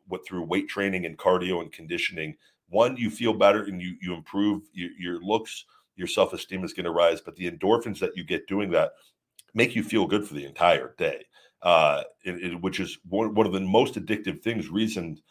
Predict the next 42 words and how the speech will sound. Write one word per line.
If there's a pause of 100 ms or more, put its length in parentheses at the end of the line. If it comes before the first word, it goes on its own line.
(240)
why
people
do
it.
And
then
on
top
of
it,
you
chase
goals
and
you
wanna
get
bigger
muscles
or
get
leaner, (380)
you
get
a, (140)
get
a
six
pack
or
an
eight
pack
or
whatever,
four
pack,
whatever
it
is
you
got,